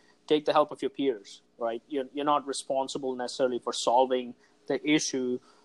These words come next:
You're responsible for coordinating the response to that. That, to me, is a, is a key differentiator. So,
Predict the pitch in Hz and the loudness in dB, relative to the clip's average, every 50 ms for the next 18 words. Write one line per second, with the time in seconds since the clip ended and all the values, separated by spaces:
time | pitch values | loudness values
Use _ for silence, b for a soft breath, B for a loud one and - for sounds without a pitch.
0 | b b 139 135 135 135 131 127 - - 143 135 135 127 - 139 127 - - 139 | b b 2 4 4 4 4 2 0 0 0 0 2 0 -2 -4 -4 -4 -2 2
1 | 131 127 127 127 127 135 135 131 131 131 131 127 127 123 - 120 117 117 113 - | 6 8 8 8 8 6 2 0 2 0 0 -2 -4 -6 -6 -4 -4 -4 -4 -6
2 | - - 131 123 120 120 - - 120 104 101 95 95 - _ - 127 120 - - | -4 -2 0 0 0 -2 -4 -6 -6 -6 -6 -8 -10 -2 _ 4 4 4 4 2
3 | - 131 127 123 123 123 117 117 123 120 107 131 127 117 120 - - - 135 123 | -4 -4 -4 -6 -8 -10 -6 -4 -4 -2 -2 -2 -4 -4 -6 -12 -6 -2 -2 0
4 | 123 123 120 - 131 120 120 - - 120 110 110 107 101 - - b b b b | 0 -2 -2 -2 -4 -4 -2 -2 -2 -2 -2 -4 -6 -12 -16 -20 b b b b
5 | b b b b b b - - 143 127 123 123 120 120 123 | b b b b b b 6 8 10 10 10 8 6 4 0